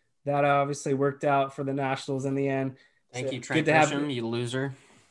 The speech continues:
Speaker 1: It's good to have Scherzer, who's been there, done that.
Speaker 2: <laughs>
Speaker 1: I can't believe that the Dodgers are playing a wild card game.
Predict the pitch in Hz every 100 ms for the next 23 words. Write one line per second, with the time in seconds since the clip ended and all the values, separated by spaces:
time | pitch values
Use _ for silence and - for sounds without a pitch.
0 | _ _ _ _ - - 165 160 160 151
1 | 143 - 151 147 151 143 135 123 147 151
2 | 151 139 143 143 139 139 143 233 202 -
3 | _ _ - _ _ _ _ _ - _
4 | _ _ _ - 147 147 165 156 160 165
5 | 156 147 143 135 143 143 143 143 131 -
6 | 147 139 135 135 135 143 139 131 135 135
7 | 131